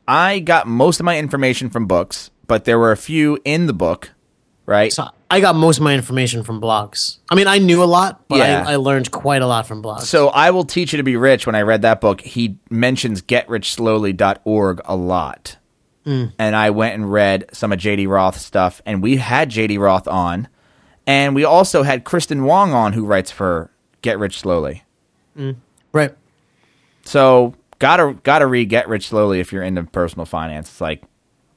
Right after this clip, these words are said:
Speaker 1: one of
Speaker 2: It's
Speaker 1: the
Speaker 2: a staple.
Speaker 1: Yeah, it's a staple for, for blogging, for, uh, personal finance blogs.
Speaker 2: So one, so I mean, I'll, I'll actually, I'll save the other dude for la-, for later.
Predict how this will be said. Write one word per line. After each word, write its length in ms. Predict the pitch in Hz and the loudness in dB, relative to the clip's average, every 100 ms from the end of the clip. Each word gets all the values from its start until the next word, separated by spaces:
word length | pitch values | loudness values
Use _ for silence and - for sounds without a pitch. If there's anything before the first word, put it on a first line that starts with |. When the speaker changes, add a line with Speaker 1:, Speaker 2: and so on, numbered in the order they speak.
| 98 | -8
Speaker 1:
one 180 | 101 | -2
of 20 | 175 | 0
Speaker 2:
It's 80 | |
Speaker 1:
the 60 | 160 | 0
Speaker 2:
a 20 | |
staple. 440 | 147 - 123 123 113 | 0 0 -2 -4 -2
Speaker 1:
Yeah, 200 | 104 98 | -2 -2
it's 120 | 101 | -6
a 60 | |
staple 540 | 95 101 85 73 62 82 _ | -10 -6 -6 -8 -12 -14 _
for, 220 | - 110 | -4 -4
for 120 | 95 110 | 0 -2
blogging, 600 | 110 101 98 95 92 101 | 2 2 2 -2 -6 -8
for, 240 | - 95 | -4 -2
uh, 60 | 90 | -2
personal 300 | 98 101 95 | -2 -6 -6
finance 320 | 95 87 82 | -4 -4 -6
blogs. 420 | 85 71 60 - _ _ _ _ _ _ _ _ _ | -8 -8 -8 -16 _ _ _ _ _ _ _ _ _
Speaker 2:
So 640 | - - 160 151 147 151 | -6 0 4 4 2 -2
one, 640 | - 151 147 156 165 170 165 | -10 0 4 6 4 2 2
so 200 | 202 214 | 2 4
I 100 | 196 | 4
mean, 100 | 180 | 4
I'll, 160 | 180 180 | 2 2
I'll 160 | 180 180 | 4 4
actually, 460 | 170 160 147 123 - _ _ | 4 0 0 -2 -8 _ _
I'll 140 | 143 135 | -6 -6
save 220 | - 127 | -4 -4
the 60 | 127 | -4
other 120 | 117 | -4
dude 200 | 120 117 | -6 -8
for 120 | - | -6
la-, 260 | 113 - - | -6 -8 -12
for 280 | - 117 110 | -10 -8 -6
later. 440 | 110 110 104 95 | -4 -4 -4 -10